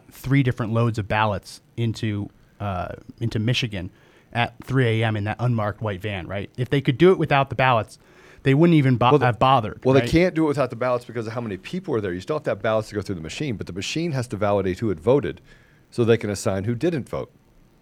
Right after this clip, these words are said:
Speaker 2: right? I mean, it's, it, the machines themselves, the system is designed as a hidden in plain sight. This machine has the ability to connect these ballots to these votes.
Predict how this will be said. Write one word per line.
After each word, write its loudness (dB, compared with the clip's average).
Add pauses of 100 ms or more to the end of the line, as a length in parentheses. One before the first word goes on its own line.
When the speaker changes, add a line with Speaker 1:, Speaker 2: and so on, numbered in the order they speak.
(1040)
Speaker 2:
right? -2 (100)
I -10
mean, 2
it's, -6
it, -8
the -4
machines 0
themselves, -4 (120)
the -6
system -2
is -4
designed -4 (380)
as 0
a -2
hidden -2
in -2
plain -4
sight. -6 (140)
This -2
machine -4
has -4
the -2
ability -6 (240)
to -8
connect -6
these -2
ballots -2
to -8
these -10
votes. -12